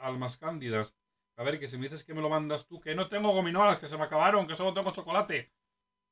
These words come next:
Os voy a empezar a mandar ahora restos de las,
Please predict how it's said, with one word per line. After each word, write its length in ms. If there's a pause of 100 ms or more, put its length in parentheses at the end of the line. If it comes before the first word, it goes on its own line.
(2250)
Os 100
voy 80
a 40
empezar 220
a 40
mandar 260
ahora 200
restos 420
de 60
las, 160